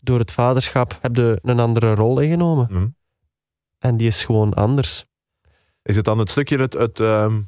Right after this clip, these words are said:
Speaker 2: als er een, i-, iets gemist is, een, een, het spontane, het, het zomaar iets kunnen doen?
Speaker 1: Ja, maar met nee te zeggen op dat spontane iets, kan er spontaan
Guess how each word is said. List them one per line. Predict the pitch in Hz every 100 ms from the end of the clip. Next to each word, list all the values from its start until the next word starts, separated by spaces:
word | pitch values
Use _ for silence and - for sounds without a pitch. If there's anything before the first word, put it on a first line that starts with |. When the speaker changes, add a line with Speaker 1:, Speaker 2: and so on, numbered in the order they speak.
| - _ _
Speaker 2:
als | 117 143 147
er | 131
een, | 117 117
i-, | 131
iets | 135 131 -
gemist | - 113 123 120 -
is, | 135 - -
een, | 113 113 107
een, | 104 107
het | 104 - - _
spontane, | - - 104 113 143 156 -
het, | 110 -
het | 107 - - - _ _ _ _ _ _
zomaar | - 117 135 127
iets | 135
kunnen | - 127 120
doen? | 185 - _ -
Speaker 1:
Ja, | 123 113 123 160 - _
maar | 123 120 - - _ _ _ _
met | - 120 120 -
nee | 127 135
te | 156
zeggen | 143 151 156 -
op | 143 - - _ _ _ _
dat | 120 123 123
spontane | - 120 117 113 120
iets, | 135 165 - - _ _
kan | - 117
er | 117
spontaan | - 110 107 113 120 147